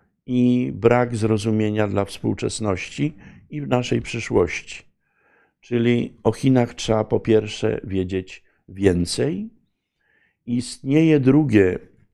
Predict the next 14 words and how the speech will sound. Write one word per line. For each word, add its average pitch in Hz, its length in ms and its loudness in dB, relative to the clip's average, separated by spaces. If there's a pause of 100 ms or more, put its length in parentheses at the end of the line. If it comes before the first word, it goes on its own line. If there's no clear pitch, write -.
(200)
bardzo 113 380 4
wyraziste 113 760 2
dla 95 240 0
mnie 95 220 -4
niebezpieczeństwo, 104 1300 -8 (760)
że 107 200 2
po 123 160 0
tej 120 200 4
wojnie 120 460 2
ukraińskiej, 110 800 0
ona 98 240 -4
kiedyś 104 380 0
się 101 160 -4
przecież - 580 -14